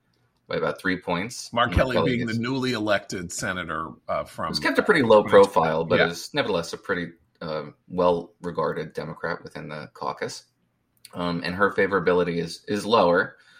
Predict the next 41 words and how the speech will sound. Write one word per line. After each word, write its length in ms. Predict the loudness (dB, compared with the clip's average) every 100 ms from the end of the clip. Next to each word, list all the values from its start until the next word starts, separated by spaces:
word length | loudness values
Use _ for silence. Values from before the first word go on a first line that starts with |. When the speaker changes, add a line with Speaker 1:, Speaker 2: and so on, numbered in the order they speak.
| _ -6
Speaker 1:
with 160 | 0
Democrats 640 | 0 0 -2 -4 -4 -12 -16 _ -2
than 280 | -2 -2 -6
Mark 340 | -4 -4 -6
is, 280 | -8 -10 -12
Mark's 280 | -10 -10 -10
is 220 | -12 -12
with 100 | -14
Democrats, 460 | -10 -10 -10 -10 -8
but 220 | -2 -2
it's 140 | 0 6
higher 340 | 8 10 6
with 140 | 2
independents 560 | -2 -4 -4 -4 -4 -2
and 140 | -4
it's 100 | -2
higher 260 | 4 6 6
with 120 | 2
Republicans. 600 | 2 4 4 2 -4 -8 -18 -20 -20 -20 -20 _ _ _ _ _ _ -10 0
And 100 | 2
this 100 | 2
should 140 | 2
be 100 | 2
really, 460 | 4 4 4 0 -8 _ -8
it's 200 | -4 2
so 140 | 4
intuitive 460 | 2 0 2 2 2
that 100 | 2
it 100 | 4
doesn't 220 | 2 2
need 140 | -4
to 60 | -4
be 120 | -4
said, 420 | 2 4 4 6
but 260 | 4 4 2 _ _ _ _
that's 200 | 0 0
how 140 | 4 4
you 320 | 4 -6 -8 -20 _
win 240 | -4 -2 0
re-election 720 | 0 0 0 -2 -2 -4 -6
in 360 | -4 -4 -4 -8